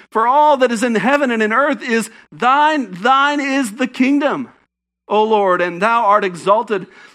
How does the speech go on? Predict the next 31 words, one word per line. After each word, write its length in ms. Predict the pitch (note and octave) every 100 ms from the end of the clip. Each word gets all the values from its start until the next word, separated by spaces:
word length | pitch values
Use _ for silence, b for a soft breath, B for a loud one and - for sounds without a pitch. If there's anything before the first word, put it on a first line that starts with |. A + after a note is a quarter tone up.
| -
as 240 | F#3 F3
head 400 | - A#3 A#3+ A3+
above 340 | G3+ E3+ F3+ F3
all." 420 | F#3+ A3+ A2+ - _ _ _ b b
Listen, 460 | G#3 B3 C4 D#3 - _ _ _ _ _ _ _ _ _ _
he 320 | C#4+ E4 F4
owns 480 | C#4 D#4 D#4 C#4+ B3
everything. 880 | C#4 A#3+ B3 A3 A#3 E3+ A#2+ F#2+ F2+ b b b _ _ _ _ _ _ _ _ _ _ _ _ _ -
I 80 | B3
don't 120 | B3
know 80 | A#3
what 100 | A3+
kind 160 | A#3
of 40 | F#3+
current 320 | A3 A3+ A3+
concerns 480 | G#3+ G#3 A3+ A3+ F#3+
you 120 | G3
have 200 | G#3+ G#3+
in 60 | F#3
your 140 | F3
life 280 | F3 G#3 G3+
right 140 | F#3+
now. 320 | F#3+ G3+ G#3 - _ _ b _
You 80 | G3+
may 120 | G#3
be 100 | G#3+
looking 280 | G#3+ G#3+ G3
for 180 | G#3 F#3+
a 20 |
new 140 | F#3+
job. 480 | D#3 F#3 G#3+ G#3+